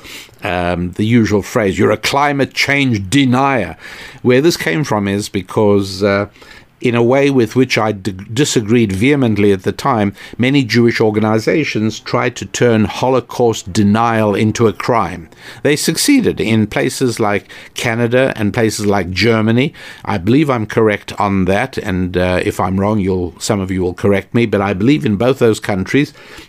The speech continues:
it is a crime. People go to jail for denying the Holocaust. So freedom of speech, the very thing that Jews always used to stand for, freedom of speech and, uh, no censorship, gets put aside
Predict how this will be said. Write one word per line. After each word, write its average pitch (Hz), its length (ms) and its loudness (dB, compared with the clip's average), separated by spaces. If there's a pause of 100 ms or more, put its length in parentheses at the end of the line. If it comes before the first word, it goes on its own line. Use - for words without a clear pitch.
(100)
it 123 140 -2
is 131 200 2
a 156 60 2
crime. - 540 -2 (480)
People 147 380 2
go 120 160 2
to 160 100 4
jail 180 580 0
for - 220 -2
denying 127 760 0
the 117 120 0
Holocaust. 113 600 -2
So 131 240 2 (340)
freedom 202 420 -2
of 143 160 0
speech, - 400 -2 (460)
the 135 100 2
very 196 300 2
thing 123 380 2
that 107 220 0
Jews 156 280 2
always 147 340 4
used 123 200 0
to 117 100 -2
stand 143 400 -2
for, 82 220 -2
freedom 107 380 0
of 101 100 -2
speech - 540 -2
and, 82 360 -6
uh, 82 260 -6 (240)
no 120 220 2
censorship, 120 720 -2 (380)
gets 135 320 -2
put - 260 -2
aside 127 720 0